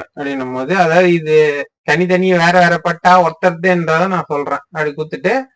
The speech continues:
இது ஃபைனல்ல எதுவும் இல்ல. but ஆனா இப்ப அழகு மோரா கிளிக் பண்ணி பாருங்க, ஃபைனல்ல எது எது வேணுமோ அது வந்துடும். ஓகேங்களா? இப்ப உண்மையான பாய்ச்சல் ஆதாரம் செலக்ட் பண்ணி நீங்க இது பண்ணிட்டு விளைச்சல் விழுக்காடு எவ்வளோன்றது, அதாவது நம்ம என்ன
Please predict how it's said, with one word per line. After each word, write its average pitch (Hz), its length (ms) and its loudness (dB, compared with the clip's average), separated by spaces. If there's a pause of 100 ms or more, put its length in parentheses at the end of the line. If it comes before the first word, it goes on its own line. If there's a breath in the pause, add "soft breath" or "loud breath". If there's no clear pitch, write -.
(380)
இது 185 160 -8
ஃபைனல்ல 202 520 -2
எதுவும் 190 280 0
இல்ல. 135 240 -4
but 147 240 -6
ஆனா 151 260 0 (160)
இப்ப 175 260 -4
அழகு 202 300 2
மோரா 180 280 0
கிளிக் 156 300 -10
பண்ணி 156 200 -8
பாருங்க, 139 340 -4 (840)
ஃபைனல்ல 156 400 -8 (180)
எது 156 200 2
எது 165 160 -2
வேணுமோ 147 260 -6
அது 139 140 -6
வந்துடும். 120 420 -14
ஓகேங்களா? 151 480 -6 (540 soft breath)
இப்ப 165 280 -12
உண்மையான 175 480 -2
பாய்ச்சல் 160 460 -2
ஆதாரம் 139 540 -2
செலக்ட் 151 360 -8
பண்ணி 143 280 -6 (360)
நீங்க 147 200 -12
இது 151 180 -8
பண்ணிட்டு 147 380 -8 (600 soft breath)
விளைச்சல் 214 520 -2
விழுக்காடு 170 500 2
எவ்வளோன்றது, 156 1040 -2
அதாவது 151 400 0
நம்ம 147 240 -6
என்ன 156 140 -6